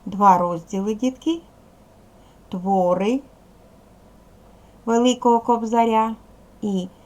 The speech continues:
оповідання про Тараса Шевченка.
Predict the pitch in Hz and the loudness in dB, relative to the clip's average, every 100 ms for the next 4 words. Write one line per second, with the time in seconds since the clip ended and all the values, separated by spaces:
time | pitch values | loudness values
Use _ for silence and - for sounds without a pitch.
0 | - - - - 208 190 185 175 170 180 | -20 -20 -20 -4 -4 -2 -6 -4 -6 2
1 | 202 302 349 330 339 330 - - - - | 4 4 2 -4 -6 -12 -20 -20 -20 -20
2 | - - - - - - - - - 214 | -20 -20 -20 -20 -20 -20 -20 -20 -6 -2
3 | 202 190 175 180 214 269 254 - - - | -2 0 2 4 2 2 -2 -4 -18 -10
4 | 185 - - 170 165 170 185 | -10 -10 -12 -10 -10 -12 -16